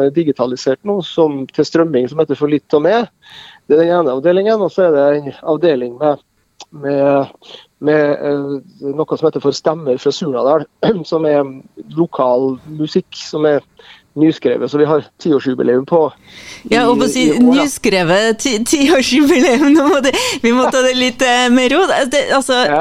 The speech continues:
Speaker 2: Stemmer fra Surndalen, det er et prosjekt, altså, så, ikke sant? Det, det starta for ti år siden.
Speaker 1: Eh, ja, det gjorde det, for at da ga vi ut en C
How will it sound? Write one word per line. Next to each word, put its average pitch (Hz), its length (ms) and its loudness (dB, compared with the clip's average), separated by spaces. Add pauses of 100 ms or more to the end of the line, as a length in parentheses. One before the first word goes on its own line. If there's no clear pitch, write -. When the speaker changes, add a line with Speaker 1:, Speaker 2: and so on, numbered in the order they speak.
Speaker 2:
Stemmer 254 480 0
fra 226 240 0
Surndalen, 202 500 0
det 220 140 0
er 196 400 0
et 180 380 -2
prosjekt, 202 580 -2
altså, 175 240 0
så, 190 220 0
ikke 190 160 0
sant? 247 180 0
Det, - 800 -2 (100)
det 233 160 2
starta 247 400 -2
for 220 160 -4
ti 220 100 2
år 180 140 0
siden. 185 240 2 (1400)
Speaker 1:
Eh, 185 340 0
ja, 208 160 2
det 233 80 -6
gjorde 240 160 -2
det, 156 220 2
for 180 180 -4
at 175 100 -6
da 185 280 0
ga 208 200 -4
vi 147 140 -6
ut 131 80 -12
en 156 80 -8
C 208 240 -2